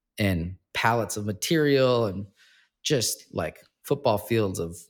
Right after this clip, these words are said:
sewers, basically. And I came back to L A and I was like, "Okay, cool. I'm gonna put together a plan,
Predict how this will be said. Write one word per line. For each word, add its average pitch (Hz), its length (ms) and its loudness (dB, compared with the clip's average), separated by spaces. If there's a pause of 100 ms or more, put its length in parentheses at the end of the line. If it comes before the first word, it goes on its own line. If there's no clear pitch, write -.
sewers, 101 580 0
basically. 92 580 -6 (720)
And 104 500 2 (360)
I 123 40 -2
came 127 200 2
back 120 160 2
to 110 100 0
L 117 100 4
A 120 40 6
and 110 100 2
I - 20 0
was 95 100 0
like, 90 200 -2 (260)
"Okay, 110 200 -2
cool. 98 360 -2
I'm - 80 -10
gonna 104 100 0
put 123 160 -4
together 117 240 2
a 110 40 -2
plan, 107 460 0